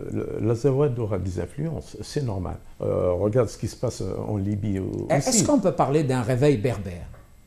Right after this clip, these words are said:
Speaker 1: Oui. Et les médias,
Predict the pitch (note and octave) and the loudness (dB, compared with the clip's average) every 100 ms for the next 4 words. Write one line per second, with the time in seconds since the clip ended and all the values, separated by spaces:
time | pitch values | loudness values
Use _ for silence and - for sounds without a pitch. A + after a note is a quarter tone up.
0 | - - - - - A2+ C3 A#2+ F#2 - | -20 -20 -20 -20 -8 0 0 0 -4 -12
1 | - - - - B2 A#2 B2 B2+ A2 D#3+ | -20 -20 -20 -2 2 4 4 2 2 0
2 | E3 | 0